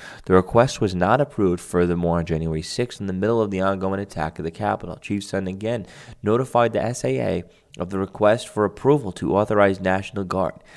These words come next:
It took over an hour for the, his request to be approved because S A A had to run the request up the chain of command,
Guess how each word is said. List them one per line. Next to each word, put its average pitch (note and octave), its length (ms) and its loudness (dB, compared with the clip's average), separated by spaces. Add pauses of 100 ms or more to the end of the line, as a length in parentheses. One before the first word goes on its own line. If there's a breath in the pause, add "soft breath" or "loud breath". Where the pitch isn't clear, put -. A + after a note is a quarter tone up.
(240 loud breath)
It - 100 -6
took - 220 -2
over G#2 260 4
an G2+ 160 2
hour A2+ 360 2
for A#2 180 2
the, A#2 80 4
his A#2 240 -2
request F2+ 600 -2
to F#2 100 -6
be F#2 160 2
approved - 880 -4
because F2 320 -2
S F#2 260 4
A G2+ 200 2
A E2 220 0
had D#2+ 260 -8
to D#2+ 160 -10
run E2 340 0
the G#2 80 -2
request F#2+ 640 -6 (300 loud breath)
up G2+ 200 0
the - 100 -10
chain F#2 380 -4
of F2 100 -10
command, D#2 560 -6